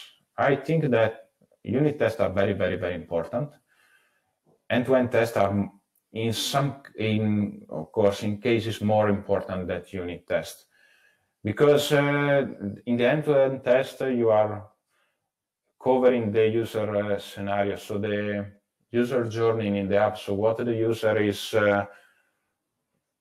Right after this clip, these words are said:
uh, is, is, is, i-, i-, i-, what the user is seeing in the, in this, in your application. And it's very important because, uh, is, uh, uh, it can be,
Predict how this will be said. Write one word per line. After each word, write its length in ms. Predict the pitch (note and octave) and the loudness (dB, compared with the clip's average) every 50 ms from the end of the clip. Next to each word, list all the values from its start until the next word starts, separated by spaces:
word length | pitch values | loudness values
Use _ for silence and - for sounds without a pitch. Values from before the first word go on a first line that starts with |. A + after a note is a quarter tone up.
| _ | _
uh, 840 | - - - - - G1+ - - G1+ - - G1+ G1+ G1+ G1+ G1+ G1+ - | -16 -14 -12 -10 -10 -10 -10 -8 -8 -8 -8 -8 -8 -8 -10 -10 -10 -10
is, 580 | - G#2 G#2 G2 - - - - - - - - - - | -8 -8 -6 -6 -6 -8 -8 -8 -10 -10 -12 -14 -16 -12
is, 240 | - - G#2 G2+ - - - | -8 -6 -6 -6 -8 -10 -12
is, 420 | - G#2+ G#2+ - - - - - - | -10 -8 -8 -8 -8 -8 -10 -6 -4
i-, 40 | - | -2
i-, 320 | G2 - - G#2 G2+ F#2 - | -2 -2 0 0 0 0 0
i-, 600 | G#2 G#2 - - - - - - - - - G2+ A2+ | 0 0 0 -2 -4 -12 -14 -14 -16 -12 -6 -2 2
what 160 | A#2 B2 A#2+ | 2 2 4
the 100 | - C3+ | 4 4
user 440 | B2 A#2+ B2 A#2+ A#2 - B2 A#2 A#2 | 6 6 6 4 4 4 4 4 6
is 200 | A#2 A2 G2+ - | 4 2 0 -2
seeing 400 | - - - - - C#3 B2+ A#2 | -6 -10 -8 -6 -4 -2 -2 0
in 160 | A2 A2 G#2+ G#2 | 0 0 0 2
the, 260 | G#2 G2+ G2 F#2+ G2 | 2 2 2 2 0
in 140 | A2 A2 G2 | -2 -2 0
this, 340 | G#2+ G#2 G2+ - - - - _ _ _ _ _ _ _ - | 0 -2 -2 -4 -8 -14 -18 _ _ _ _ _ _ _ -8
in 120 | G#2+ A2 | -4 -2
your 260 | G#2 A2 G#2+ G#2 G2+ | 0 2 2 2 2
application. 720 | G2+ G2+ - F2+ - - A2 G#2 G2+ - - F#2+ G2+ G2 - - _ - | 0 -2 -4 -8 -8 -6 -4 -4 -4 -6 -10 -14 -14 -16 -16 -20 _ -6
And 120 | G2+ G#2 | -4 -4
it's 120 | A2 G#2+ G#2 | -2 -2 0
very 180 | A2+ C3+ C#3+ | 2 2 4
important 600 | D3+ D3 - - B2+ C3 B2+ - - A#2+ A#2 A2 G#2+ | 4 2 2 2 2 2 2 0 -2 -4 -4 -2 -4
because, 420 | G2 - G#2+ G2+ G2+ G2 - - | -4 0 0 0 0 0 -2 -2
uh, 200 | G2 G2 G2 - - - _ _ _ _ _ _ _ _ _ | -2 -2 -2 -2 -6 -16 _ _ _ _ _ _ _ _ _
is, 540 | - G#2 G2+ G2+ G2 - - - - - - | -2 0 0 0 0 -2 -6 -10 -10 -8 -4
uh, 60 | F#2+ | 0
uh, 1120 | G2 G2 G2 G2+ G2 G2 F#2+ G2 F#2+ F#2 F#2 F#2 F#2 F#2 G2+ G2+ G2+ G2+ G#2 G#2 G#2 G#2 - G2 F#2+ - _ _ _ _ _ _ _ _ _ _ _ _ _ _ _ _ _ _ _ _ _ - | 2 2 4 4 2 2 0 0 -2 -2 -2 -2 -2 -4 -4 -4 -6 -6 -8 -10 -12 -16 -18 -20 -20 -20 _ _ _ _ _ _ _ _ _ _ _ _ _ _ _ _ _ _ _ _ _ -20
it 600 | - - - G1+ - - - E2 E2+ F2 F2+ - - | -18 -16 -14 -12 -10 -10 -8 -8 -8 -8 -8 -4 -2
can 200 | A2 G#2+ G#2+ G2+ | 0 0 0 2
be, 280 | A2 A2 A2 G#2+ G#2 | 2 0 0 0 -2